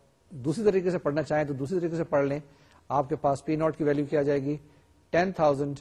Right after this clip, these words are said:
divided by e to the power zero point four one five eight nine۔ ٹھیک ہے، یہ خالی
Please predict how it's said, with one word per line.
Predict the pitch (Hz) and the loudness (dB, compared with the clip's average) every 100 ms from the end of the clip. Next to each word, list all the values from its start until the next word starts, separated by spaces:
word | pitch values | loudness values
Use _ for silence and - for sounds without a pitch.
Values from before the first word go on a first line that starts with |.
| 139 123 | -10 -4
divided | 131 156 165 147 | 2 2 4 2
by | 139 | 2
e | 139 - - _ _ 156 | 0 -6 -20 _ _ -4
to | 165 160 | 0 -2
the | 143 | 2
power | 143 143 127 | 4 4 2
zero | 131 160 147 | 0 0 0
point | 147 139 139 - | 0 -2 -4 -4
four | 147 147 131 | 0 0 2
one | 135 135 131 | -2 -4 -4
five | 127 131 127 123 | -2 -2 -2 -6
eight | 117 127 | -6 -6
nine۔ | 117 95 - _ _ _ _ _ _ _ _ - | -6 -8 -18 _ _ _ _ _ _ _ _ -10
ٹھیک | 196 | -2
ہے، | 185 | 0
یہ | 160 170 | 2 0
خالی | 165 147 147 156 | 2 2 4 2